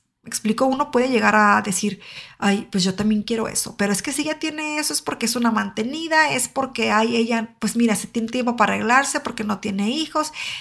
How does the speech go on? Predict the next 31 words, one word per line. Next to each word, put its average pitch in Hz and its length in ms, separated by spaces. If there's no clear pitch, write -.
es 233 240
que 240 200
ella, 240 280
pues 202 160
mira, 220 160
le 202 100
pagaron 196 380
la 190 80
escuela, 269 540
es 240 160
que 254 100
mira, 233 300
ella, 226 440
este, 208 320
se 214 120
agarró 196 300
un 208 100
viejito, 254 680
tiene 233 220
un 208 100
sugar 196 460
daddy. 240 320
Y 247 80
podemos 277 440
comenzar 240 380
a, - 260
a 208 140
decir 262 540
y 233 100
asumir 214 500
cosas 226 540